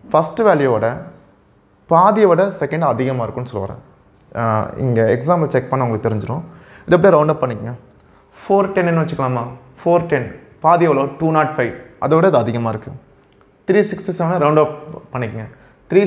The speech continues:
சிக்ஸ்டின்னு வச்சுக்கலாம். பாதி எவ்வளோ? ஒன் எயிட்டி. அதை விட இது அதிகமா இருக்கு. த்ரீ டுவென்டி செவனை ரவுண்ட் அப் பண்ணுங்க. த்ரீ டுவென்டி. அதோட பாதி வந்துட்டு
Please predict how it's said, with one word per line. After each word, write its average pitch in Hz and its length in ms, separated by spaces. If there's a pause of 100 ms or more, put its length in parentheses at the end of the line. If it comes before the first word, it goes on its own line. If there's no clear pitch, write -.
சிக்ஸ்டின்னு 156 360
வச்சுக்கலாம். 131 360 (240)
பாதி 180 240
எவ்வளோ? 143 160 (400)
ஒன் 143 180
எயிட்டி. 127 380
அதை 131 120
விட 151 140
இது 127 120
அதிகமா 123 260
இருக்கு. - 180 (680)
த்ரீ 214 180
டுவென்டி 180 320
செவனை 139 260 (880)
ரவுண்ட் 165 180
அப் 160 100
பண்ணுங்க. 123 220 (120)
த்ரீ 160 100 (100)
டுவென்டி. 139 260 (180)
அதோட 151 160 (120)
பாதி 165 160
வந்துட்டு 160 280